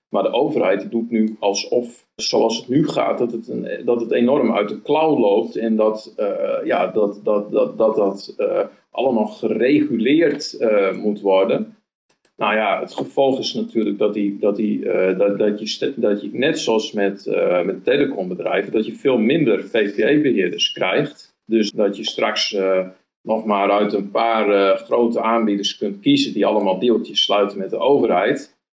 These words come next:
Ja, wat, wat we natuurlijk niet moeten hebben. Hè, dan hou, hou je alleen een rots vast over, eh, nou, wordt de, wordt de markt daar beter van? Ik denk het niet.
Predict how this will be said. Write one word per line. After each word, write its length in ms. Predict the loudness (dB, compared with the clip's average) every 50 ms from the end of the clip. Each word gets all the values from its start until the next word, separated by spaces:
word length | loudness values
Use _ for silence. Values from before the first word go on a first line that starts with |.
| _ _ _ -6
Ja, 220 | -4 -2 -2 0
wat, 280 | -2 -2 -2 -2 -4 -2
wat 200 | -2 -2 -2 -2
we 80 | -2
natuurlijk 440 | -2 -2 -2 0 0 0 0 0 0
niet 220 | 0 -2 -2 -2
moeten 220 | -4 -8 -10 -8 -4
hebben. 420 | -2 0 2 2 0 -2 -4 -8 _ _ _ _ _ -6
Hè, 140 | -4 -2 0
dan 120 | 0 0
hou, 240 | 0 0 0 -2 0
hou 200 | 0 2 2 4
je 80 | 4
alleen 300 | 4 4 2 2 2 2
een 160 | 2 2 2 2
rots 340 | 2 2 0 0 -4 -4
vast 360 | -2 0 0 0 -2 -2 0 0
over, 600 | 2 4 2 2 2 2 0 0 0 0 -2 0
eh, 280 | 0 2 2 0 -2 -4 -6
nou, 240 | -2 0 0 0 0
wordt 180 | 0 -2 -2 0
de, 140 | -2 -2
wordt 200 | 0 0 0 0
de 80 | 0 -2
markt 300 | 0 0 0 0 0 0
daar 180 | 0 0 2 2
beter 300 | 2 2 0 0 -2 -6
van? 280 | -6 -4 -2 0 0
Ik 180 | 0 -2 -2 -4
denk 180 | -6 -8 -8
het 100 | -10 -8
niet. 400 | -4 -4 -4 -4 -4 -10 -20 _